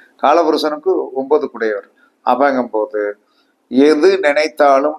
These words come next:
நான் நடத்தாமல் இன்று வரை விட்டதே கிடையாது. நல்லதே அப்படிதான், கெட்டதே அப்படிதான். ஒருத்தனை வந்து எதிர்த்துட்டான் அப்படின்னா அவன் தப்பான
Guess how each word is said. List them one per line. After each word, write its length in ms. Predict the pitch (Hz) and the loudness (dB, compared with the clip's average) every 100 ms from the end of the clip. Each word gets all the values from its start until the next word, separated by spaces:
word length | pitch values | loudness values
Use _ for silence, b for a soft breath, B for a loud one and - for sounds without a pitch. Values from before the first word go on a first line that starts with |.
| 123 | -4
நான் 160 | 120 113 | -6 -4
நடத்தாமல் 680 | 113 135 131 143 139 139 147 123 | -2 0 0 2 2 2 -2 -6
இன்று 220 | 120 120 123 | -6 -2 0
வரை 160 | 123 123 | 0 -4
விட்டதே 360 | 113 123 117 120 113 | -4 -2 0 -2 -4
கிடையாது. 360 | 107 101 98 _ _ _ _ _ _ 110 | -8 -8 -10 _ _ _ _ _ _ -2
நல்லதே 380 | 120 135 143 156 147 | 2 2 2 2 2
அப்படிதான், 360 | 117 127 151 - | -2 -4 -4 0
கெட்டதே 340 | 123 123 127 131 | 0 2 2 0
அப்படிதான். 380 | 107 95 107 - _ _ _ _ _ _ b b b b - | -2 -8 -16 -16 _ _ _ _ _ _ b b b b -2
ஒருத்தனை 380 | 123 123 127 117 117 143 | 0 2 0 -2 2 0
வந்து 320 | - 165 202 214 214 - _ _ 120 139 | 2 2 4 4 0 -12 _ _ -4 0
எதிர்த்துட்டான் 560 | 175 208 - - 196 185 | 2 2 0 2 4 4
அப்படின்னா 400 | 147 143 123 127 139 135 _ _ _ _ _ _ _ _ 117 | 2 -2 0 0 0 -2 _ _ _ _ _ _ _ _ 0
அவன் 200 | 117 120 107 | 0 -2 0
தப்பான 440 | 160 165 208 214 | 0 2 4 4